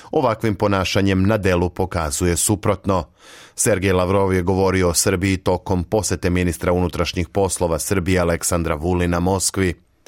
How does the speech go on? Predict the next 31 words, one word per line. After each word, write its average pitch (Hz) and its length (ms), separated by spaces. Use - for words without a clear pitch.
I 123 180
Miloš 160 380
Vučević 147 520
i 135 60
Ana 135 160
Brnabić 113 480
bit 131 180
će 117 140
deo 110 300
nove 104 380
vlade, 104 480
a 87 140
ko 127 200
će 120 160
biti 120 260
mandatar 101 680
ne 98 180
mogu 123 240
da 98 120
saopštim 98 520
kao 98 300
predsednik 95 540
stranke, 113 540
izjavio 101 500
je 95 80
lider 98 340
S 92 200
N 92 120
S-a 92 320
Aleksandar 90 640
Vučić. 98 520